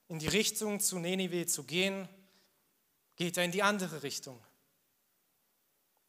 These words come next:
Er geht Richtung Tarsis und er flieht vor Gott.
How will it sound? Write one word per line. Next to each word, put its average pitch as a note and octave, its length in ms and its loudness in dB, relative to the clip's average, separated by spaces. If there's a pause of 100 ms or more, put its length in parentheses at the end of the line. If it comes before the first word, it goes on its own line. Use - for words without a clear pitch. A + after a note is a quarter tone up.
(240)
Er D#3+ 80 -12
geht F#3+ 240 4
Richtung G3+ 300 0
Tarsis G3 440 6
und E3 120 -6
er E3 80 0
flieht A3 480 0
vor G3+ 240 4
Gott. - 500 2